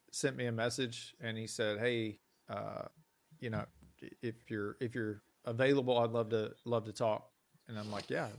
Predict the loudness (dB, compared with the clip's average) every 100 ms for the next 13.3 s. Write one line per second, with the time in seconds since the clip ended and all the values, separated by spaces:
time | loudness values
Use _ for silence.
0 | -6 -4 -4 -10 -12 -10 -6 -4 -4 -2
1 | 2 2 0 -8 -20 -20 -20 -20 -20 -10
2 | -6 -6 0 4 6 6 2 -2 -10 _
3 | _ _ _ 0 2 4 4 4 6 4
4 | 4 0 2 2 2 -2 -2 -4 -6 _
5 | 0 2 2 -4 -6 -6 -10 _ _ -20
6 | _ -10 -6 -6 -8 -10 -2 2 2 0
7 | -6 -8 -2 -2 -2 -6 -10 -14 _ _
8 | _ _ _ _ _ _ _ _ _ _
9 | _ _ _ 0 2 2 0 -2 -4 -8
10 | -10 -4 -2 -2 -4 -8 -16 _ _ _
11 | _ _ _ _ _ _ _ -4 -2 2
12 | 6 8 8 4 0 -18 -20 _ _ _
13 | 2 2